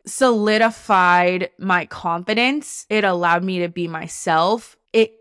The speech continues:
encouraged me to create my own community. And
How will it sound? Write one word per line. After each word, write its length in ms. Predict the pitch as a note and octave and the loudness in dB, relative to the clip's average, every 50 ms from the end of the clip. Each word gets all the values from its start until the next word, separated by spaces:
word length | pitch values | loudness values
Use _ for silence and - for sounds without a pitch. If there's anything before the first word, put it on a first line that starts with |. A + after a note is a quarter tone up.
| - | -10
encouraged 640 | - A3 G3 - - - G#3 G3 F#3+ F#3+ F#3 - - | -6 -6 -6 -6 -6 -4 -4 -4 -4 -4 -8 -10 -10
me 240 | G3 G3 F#3+ G3+ G#3+ | -8 -6 -4 -4 -4
to 100 | G3+ F3+ | -4 -4
create 500 | - - - G3 G3+ G3 F#3 F3+ F3 F3 | -6 -12 -10 -6 -4 -4 -4 -4 -6 -8
my 440 | E3+ E3+ E3+ E3 E3+ E3+ F3+ F#3 - _ | -10 -8 -4 -2 0 0 0 -2 -6 _
own 260 | - E3 E3 F3 F#3 F#3 | -8 -8 -8 -6 -8 -6
community. 720 | - A#3 A3 A3 A3+ A#3+ A#3+ A#3+ A#3+ B3+ B3+ C4+ B3+ C4 _ - | -4 -4 -2 -2 -2 -2 -4 -4 -4 -2 -2 -2 -2 -4 _ -6
And 480 | A3 G#3+ G#3 G#3 G3+ G3+ G3+ F#3+ - | -4 -4 -2 -2 -4 -4 -6 -8 -10